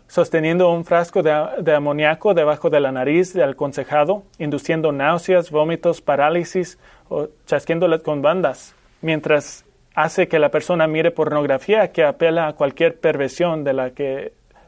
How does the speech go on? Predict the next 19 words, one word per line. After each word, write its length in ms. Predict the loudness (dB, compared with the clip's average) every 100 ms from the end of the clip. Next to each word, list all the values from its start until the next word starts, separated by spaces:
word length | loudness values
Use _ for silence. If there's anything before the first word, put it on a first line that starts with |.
| _
supuestamente 800 | -6 -2 0 0 -2 -4 -4 -4
se 120 | -2
está 220 | -2 -2
curando". 480 | 2 0 0 -2 -8 _ _ _ _ _ _ _ -4
Dice 260 | -2 0
que 80 | 2
la 140 | 2 2
consejería 680 | 0 0 -2 0 2 4 2
bíblica 600 | 2 0 0 2 2 2
nació 380 | -2 0 0
históricamente 720 | 0 0 0 0 -2 -2 -4 -4
para 240 | 0 0
contra-, 520 | 0 -4 -2 -2 -2 -6 -20 -20 -16
contrarrestar 920 | -4 -4 0 0 0 -4 0 0 0 -6 _ -2
este 260 | 0 0
tipo 280 | 0 0 2
de 80 | 0
conductismo 1200 | 0 -4 -4 -8 _ -20 _ _ 0 0 0 -2
simplista. 640 | -4 -6 -2 -2 -4 -8